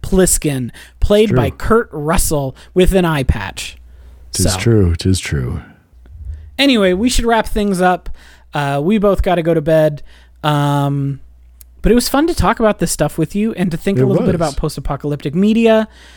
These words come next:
Speaker 1: And we will be back in two weeks with our next great adventure in the summer, the waning summer of X, with X-Men Origins Wolverine,
Speaker 2: Which
Speaker 1: which
Speaker 2: makes
Speaker 1: I
Speaker 2: me
Speaker 1: think
Speaker 2: think we're not gonna have to think nearly as hard about that topic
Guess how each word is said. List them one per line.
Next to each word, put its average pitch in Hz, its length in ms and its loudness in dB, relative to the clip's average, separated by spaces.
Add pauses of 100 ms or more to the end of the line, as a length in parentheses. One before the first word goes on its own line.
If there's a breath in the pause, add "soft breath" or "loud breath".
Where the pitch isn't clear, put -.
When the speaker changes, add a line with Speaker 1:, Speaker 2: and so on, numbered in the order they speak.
(480 soft breath)
Speaker 1:
And 165 260 0
we 185 120 4
will 226 120 4
be 208 120 2
back 190 380 0
in 175 200 -4
two 202 240 -2
weeks 185 480 -4
with 160 300 -4
our 160 180 0
next 160 440 -2
great 170 260 2
adventure 160 540 -2
in 160 180 -4
the 156 80 -4
summer, 165 400 -2
the 156 140 0
waning 175 340 0
summer 170 300 0
of 156 120 2
X, - 440 -6 (640 loud breath)
with 156 500 2 (180)
X-Men 180 380 -2
Origins 160 720 0
Wolverine, 131 960 0 (300 soft breath)
Speaker 2:
Which 113 160 0
Speaker 1:
which - 100 -4
Speaker 2:
makes 165 160 4
Speaker 1:
I 185 120 4
Speaker 2:
me 147 100 4
Speaker 1:
think 120 120 0
Speaker 2:
think 180 380 0 (680 soft breath)
we're 123 260 2
not 143 240 0
gonna 131 160 2
have 123 240 2
to 113 80 -4
think - 380 -4
nearly 113 560 2
as 117 160 0
hard 101 260 0
about 82 240 -4
that 82 240 -4
topic - 500 -4